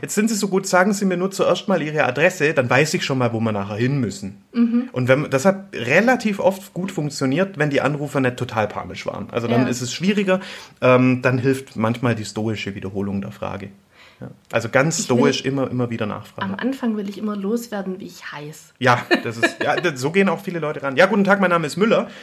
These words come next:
Speaker 1: Also, äh, als Beispielname.
Speaker 2: Ja.
Speaker 1: Entschuldigung an jeden, der Müller heißt. Das ist mir jetzt gerade spontan <laughs> eingefallen. „Ja, hallo, mein Name ist Müller und das ist das und das passiert.“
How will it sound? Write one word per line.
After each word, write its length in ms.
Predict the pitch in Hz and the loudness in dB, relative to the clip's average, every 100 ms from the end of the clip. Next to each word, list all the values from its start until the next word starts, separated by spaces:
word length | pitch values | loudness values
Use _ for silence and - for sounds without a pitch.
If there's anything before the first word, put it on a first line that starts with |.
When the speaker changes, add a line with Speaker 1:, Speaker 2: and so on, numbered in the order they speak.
| - | -12
Speaker 1:
Also, 200 | - 107 95 _ - | -6 -6 -8 _ -8
äh, 180 | 101 101 - - | -6 -6 -10 -8
als 100 | 104 | -2
Beispielname. 580 | 113 127 123 113 123 131 | 0 2 0 0 0 2
Speaker 2:
Ja. 140 | 135 - | 0 0
Speaker 1:
Entschuldigung 440 | - 98 120 123 110 | -10 -6 -4 -2 -2
an 100 | 107 | -2
jeden, 180 | 113 113 | -2 -2
der 80 | |
Müller 240 | 98 143 135 | -2 -2 -2
heißt. 240 | 131 131 | -4 -4
Das 80 | 104 | -4
ist 60 | 127 | 0
mir 60 | |
jetzt 100 | 196 | 2
gerade 140 | - 262 | 2 2
spontan 300 | - 269 120 | 2 0 0
<laughs> 60 | |
eingefallen. 320 | - - - - - - | -2 -6 -8 -12 -14 0
„Ja, 100 | 139 | 4
hallo, 140 | 170 180 | 6 8
mein 140 | 196 | 6
Name 160 | 175 165 | 6 4
ist 100 | 156 | 4
Müller 220 | 202 226 | 4 4
und 220 | 175 165 | 2 -2
das 100 | 151 | -6
ist 160 | 151 151 | -4 -2
das 100 | 139 | 0
und 60 | |
das 160 | 135 - | -2 -4
passiert.“ 380 | 123 - 120 | -6 -4 -4